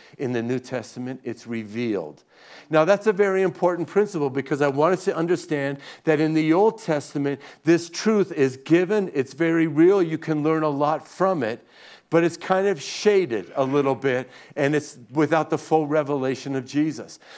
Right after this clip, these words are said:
But we can glean many spiritual principles from it. When you look at the feasts that are in the Old Testament, the celebrations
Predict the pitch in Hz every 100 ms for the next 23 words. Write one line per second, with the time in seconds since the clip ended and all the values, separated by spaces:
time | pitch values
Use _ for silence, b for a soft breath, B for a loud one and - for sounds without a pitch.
0 | B - 156 151 151 160 147 135 156 180
1 | 196 180 131 139 147 165 170 170 - 143
2 | 147 143 160 156 156 147 139 151 - 175
3 | 175 110 B B B - 175 220 214 220
4 | 220 208 202 - 220 175 123 - 151 139
5 | 147 151 147 156 156 - 170 - 131 107
6 | 104 156 - 196 175 123 185 156 - 117
7 | 117